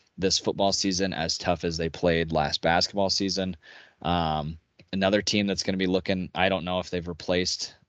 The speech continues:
uh, that Osmond game yet on their schedule for week one. Um, but depending who they replace that with, that, that could be one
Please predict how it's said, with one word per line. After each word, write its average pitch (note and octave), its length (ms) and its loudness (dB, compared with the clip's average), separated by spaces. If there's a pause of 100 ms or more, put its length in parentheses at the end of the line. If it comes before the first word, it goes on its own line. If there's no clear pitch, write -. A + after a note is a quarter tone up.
uh, D#2 260 -4
that E2 180 0
Osmond F2+ 420 2
game F2+ 280 -2
yet F2 260 0
on F2+ 120 -6
their F2 140 -6
schedule F2 560 -2
for E2 220 -4
week F2+ 260 -2
one. F2 340 2 (420)
Um, D#2+ 580 0
but F#2 140 4
depending F2 340 2
who F2+ 160 -2
they F2 140 4
replace E2+ 420 0
that E2 180 2
with, E2+ 220 -2
that, D#2+ 320 0
that F2 240 0
could E2+ 140 -6
be E2 120 -4
one D#2 320 -6